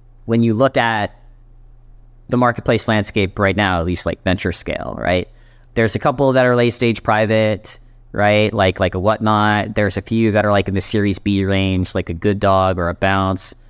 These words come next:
And then there's basically a ton of stuff at seed, maybe Series A. And, uh, so you're like, "Well, why is there this kind of disconnect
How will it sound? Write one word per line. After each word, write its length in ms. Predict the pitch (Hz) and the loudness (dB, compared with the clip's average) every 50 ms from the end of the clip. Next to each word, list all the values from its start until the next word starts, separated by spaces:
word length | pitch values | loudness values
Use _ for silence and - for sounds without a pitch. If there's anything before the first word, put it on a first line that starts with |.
| - - - - - - | -20 -20 -20 -20 -8 -2
And 160 | 117 120 113 | 0 0 2
then 80 | 110 104 | 2 0
there's 160 | 104 98 - | 0 -2 -2
basically 300 | - 113 104 - - 101 | -2 -2 -2 -2 -2 -4
a 40 | - | -6
ton 300 | - - - 113 110 104 | -4 -6 -2 -2 0 0
of 80 | 98 | -2
stuff 280 | - - - 101 - - | -4 -2 -2 -2 0 0
at 120 | 98 - | -6 -6
seed, 520 | - - - - 101 101 98 98 95 - 98 | -6 -10 -4 -2 0 0 0 0 -2 -2 0
maybe 300 | 98 98 98 95 101 98 | 0 2 2 2 0 -2
Series 460 | - - 95 87 87 92 101 - - | -2 -2 -4 -4 -2 -4 -6 -8 -8
A. 280 | - 98 101 95 - - _ _ _ - _ _ _ - | -8 -8 -8 -8 -10 -12 _ _ _ -20 _ _ _ -4
And, 600 | - 117 110 107 101 98 95 92 92 92 92 - - _ _ - - - - - - | -2 0 2 2 2 0 0 -2 -4 -6 -8 -10 -18 _ _ -20 -20 -20 -20 -6 -2
uh, 460 | 117 113 107 101 101 95 95 90 87 - | 0 2 4 4 2 2 0 -2 -4 -6
so 160 | - - 123 | -6 -2 0
you're 60 | 113 | 0
like, 160 | 107 101 - | 0 0 0
"Well, 140 | 113 113 113 | -2 -2 0
why 200 | 113 139 151 151 | 2 2 2 2
is 180 | 151 143 - - | 0 0 -2 0
there 240 | 139 131 127 120 | 0 2 2 2
this 160 | 107 113 - - | 2 0 -4 -2
kind 160 | - 123 110 | -2 -2 -2
of 100 | 98 95 | -2 0
disconnect 680 | 107 107 - - - 120 101 92 92 85 - - - | -2 -2 -4 -2 -2 0 0 0 0 -2 -4 -10 -14